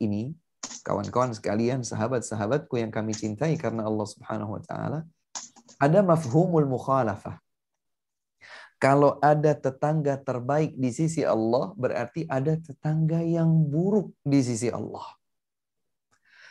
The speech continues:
Siapakah tetangga yang buruk di sisi Allah? Dialah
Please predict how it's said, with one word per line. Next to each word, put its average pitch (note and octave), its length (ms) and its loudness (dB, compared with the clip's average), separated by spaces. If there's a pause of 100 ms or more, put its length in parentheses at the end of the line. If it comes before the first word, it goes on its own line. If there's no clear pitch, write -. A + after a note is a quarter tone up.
Siapakah G3 560 4
tetangga E3+ 400 2
yang D3 240 4
buruk E3 240 0
di C#3 80 2
sisi B2+ 320 -4
Allah? C3 480 -2 (1300)
Dialah D3+ 640 4